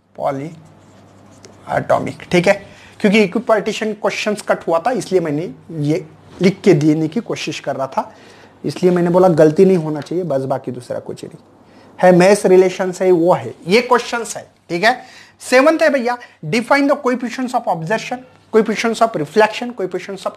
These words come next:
transmission या A plus R plus T is equal to one, observation, reflection, transmission is equal to one, पता है ना,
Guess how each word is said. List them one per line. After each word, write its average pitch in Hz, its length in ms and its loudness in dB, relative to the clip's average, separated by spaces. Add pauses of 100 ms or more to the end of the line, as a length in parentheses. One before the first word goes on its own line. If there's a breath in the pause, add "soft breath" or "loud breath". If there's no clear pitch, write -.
(100)
transmission 185 540 -2 (360 loud breath)
या 247 320 4
A 262 200 6 (100)
plus 240 200 -4 (160)
R 233 80 0 (100)
plus 220 140 -6 (100)
T - 20 -6 (160)
is 170 100 -6
equal 185 220 0
to 185 140 -4
one, 135 80 -6 (540 soft breath)
observation, 214 540 2
reflection, 208 460 -4
transmission 190 500 -4
is 156 140 -2
equal 151 240 -4
to 147 80 -2
one, 123 180 -4
पता 180 180 4
है 254 80 6
ना, 269 200 -2